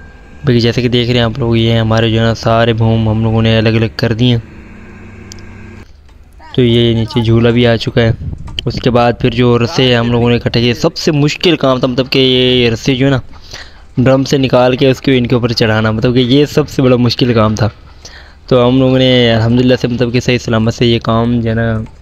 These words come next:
किया। तो मतलब कि इस काम, मतलब इस crane को खोलने में हमें लग गए थे ज़्यादा से ज़्यादा कोई सात दिन लगे थे। तो अभी इसे fit करने में हमें जो है ना आज पाँचवा दिन है, चौथा, ओ sorry, fit, fit करने में हमें यही हफ़्ता लगा था।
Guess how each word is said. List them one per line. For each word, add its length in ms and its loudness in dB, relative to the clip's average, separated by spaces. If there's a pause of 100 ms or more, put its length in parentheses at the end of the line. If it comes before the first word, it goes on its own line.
(560)
किया। 280 2 (1300)
तो 440 0 (340)
मतलब 220 -2
कि 260 2
इस 100 -6
काम, 240 0 (400)
मतलब 240 -2
इस 120 -4
crane 300 2
को 80 -2
खोलने 360 0
में 180 2 (300)
हमें 180 4
लग 240 4
गए 180 2
थे 120 0
ज़्यादा 220 2
से 60 2
ज़्यादा 200 2
कोई 100 2
सात 300 -2
दिन 200 -2 (580)
लगे 240 4
थे। 120 0 (600)
तो 100 0
अभी 100 0
इसे 160 0
fit 240 -2
करने 280 0
में 160 2
हमें 260 0
जो 60 0
है 60 2
ना 140 2
आज 360 0 (180)
पाँचवा 300 2
दिन 200 0
है, 100 -4 (140)
चौथा, 280 0
ओ 180 4
sorry, 300 -2 (480)
fit, 180 0 (320)
fit 160 -2
करने 240 0
में 100 2
हमें 200 2
यही 260 2
हफ़्ता 280 -2
लगा 200 2
था। 100 2